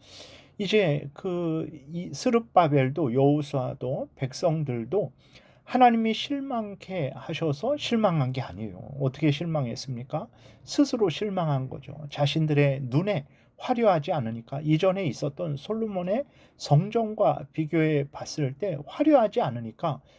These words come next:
자신들의 그 기준에 못 미치니까 스스로 이제, 에, 실망한 거죠. 오늘 우리들도 이런 경우가 많죠. 우리가 우리의 기준으로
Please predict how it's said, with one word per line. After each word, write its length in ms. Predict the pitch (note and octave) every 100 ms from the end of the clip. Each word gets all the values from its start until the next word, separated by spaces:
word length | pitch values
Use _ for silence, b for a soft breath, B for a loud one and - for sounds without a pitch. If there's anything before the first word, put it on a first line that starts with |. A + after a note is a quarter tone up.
| b b b
자신들의 560 | - D3+ B3 B3 A3 G#3+
그 140 | -
기준에 540 | D#3+ - A3+ C4 A#3+ C3+
못 240 | A2 C#3
미치니까 960 | F#3+ G3+ F3+ - - C#3 C#3 - C#4 D4
스스로 560 | - D#4 D4 C4 D4 E4 b b b
이제, 400 | C#3 B2+ B2+ B2+
에, 260 | C3+ A#2 A2+
실망한 640 | - C4+ B3 D#3+ C#3+ B2
거죠. 500 | A2+ A2+ - D3 A#3+ - _ B B B B B
오늘 240 | A3+ B3
우리들도 640 | D3 F3+ F3 E3 D3+ D3+ D3
이런 240 | E3+ E3+
경우가 420 | C#3+ C3 C3 C#3+
많죠. 640 | C#3+ - - - - B2 -
우리가 360 | B2+ D#3+ F3 F3
우리의 380 | C3+ D3+ C#3+
기준으로 760 | C#3+ C3+ C#3+ D3 C3+ B2+ F#3 D4+